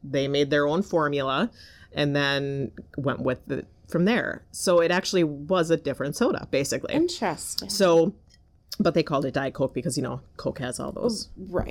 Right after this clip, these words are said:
Speaker 1: you know, connotations. So, um, that was one of the, the biggest changes, um, in how they did it. It was very, very different.
Speaker 2: Hmm.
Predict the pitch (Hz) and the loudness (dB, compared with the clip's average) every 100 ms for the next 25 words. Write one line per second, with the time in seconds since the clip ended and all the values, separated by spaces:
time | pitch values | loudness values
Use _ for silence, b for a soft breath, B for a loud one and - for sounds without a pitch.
0 | 87 - - - - 120 - 139 - - | -6 -8 -10 -12 -10 -10 -8 -10 -10 -4
1 | - 165 156 B B B B 165 156 147 | 2 2 2 B B B B 0 0 2
2 | 175 185 247 185 180 156 156 147 135 139 | 2 4 2 2 2 4 2 2 0 -2
3 | 143 127 160 160 - - 190 220 135 76 | 0 2 2 2 0 0 2 2 2 -2
4 | 143 - - - 139 131 - - - 170 | -4 -8 -6 -2 -2 -4 -6 -8 -2 0
5 | 165 143 135 135 151 123 139 127 160 156 | 0 0 0 0 0 0 -4 -2 2 2
6 | 143 131 135 - - - B B B | 2 -2 -4 -8 -10 -12 B B B